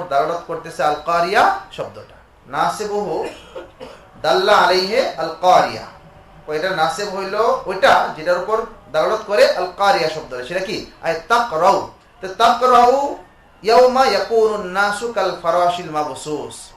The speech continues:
আল কারিয়ার মধ্যে তাকরাউ ফেলটা বুঝে আসে, খটখটাবে, করাঘাত করবে অন্তরে,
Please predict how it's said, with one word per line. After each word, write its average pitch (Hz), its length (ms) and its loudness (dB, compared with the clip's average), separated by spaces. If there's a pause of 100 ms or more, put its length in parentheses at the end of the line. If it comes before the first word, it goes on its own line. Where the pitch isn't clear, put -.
আল 202 220 0
কারিয়ার 226 400 6
মধ্যে 226 260 0
তাকরাউ 214 300 2
ফেলটা 220 280 -2
বুঝে 190 240 0
আসে, - 160 -6 (460)
খটখটাবে, 220 600 2 (600)
করাঘাত 214 500 4
করবে 220 320 2 (160)
অন্তরে, 208 440 0